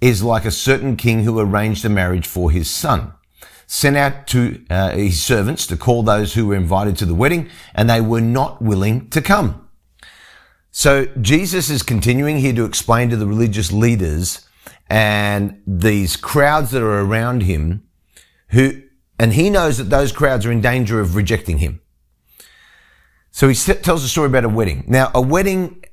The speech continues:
was then, still is today, one of the most public events that any of us are ever involved in, for us personally.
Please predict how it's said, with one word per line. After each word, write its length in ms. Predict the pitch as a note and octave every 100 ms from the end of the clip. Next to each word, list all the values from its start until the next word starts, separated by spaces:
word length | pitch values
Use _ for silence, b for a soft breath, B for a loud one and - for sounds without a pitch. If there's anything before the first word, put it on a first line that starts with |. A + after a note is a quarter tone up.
| _
was 400 | A2+ B2 D#3 C#3
then, 180 | C3 C3+
still 300 | C3 - C#3+
is 200 | C#3+ A#2
today, 280 | A#2 G#2 G#2
one 180 | G2+ A2
of 60 |
the 40 | G2+
most 220 | G2+ -
public 300 | B2+ G#2+ G2+
events 320 | F#2 G#2 G#2+
that 120 | -
any 160 | G2 G#2
of 80 | F#2
us 200 | F#2 F#2
are 100 | F2+
ever 220 | F2 F2
involved 500 | - E2+ D#2+ E2+ D#2
in, 320 | F#2+ F#2+ -
for 260 | - - A#2+
us 140 | F#2+
personally. 640 | - A2 F2+ F2+ E2 E2